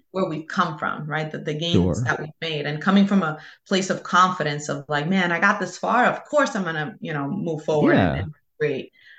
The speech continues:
Speaker 1: Um, and so, and, and that's what I love about over-, overcoming adversity, because that,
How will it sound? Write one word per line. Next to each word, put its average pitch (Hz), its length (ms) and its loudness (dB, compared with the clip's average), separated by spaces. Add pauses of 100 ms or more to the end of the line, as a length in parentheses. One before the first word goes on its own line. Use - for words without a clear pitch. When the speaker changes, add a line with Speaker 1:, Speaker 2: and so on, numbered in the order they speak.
(120)
Speaker 1:
Um, 143 300 -4
and 175 140 -2
so, 175 140 2
and, 185 260 2
and 180 360 -4
that's 190 180 2
what 202 80 0
I 165 180 -2
love 196 360 0
about 160 440 -6 (260)
over-, 170 480 0
overcoming 170 480 -4
adversity, 165 720 -2 (220)
because 156 340 -2 (100)
that, 185 440 4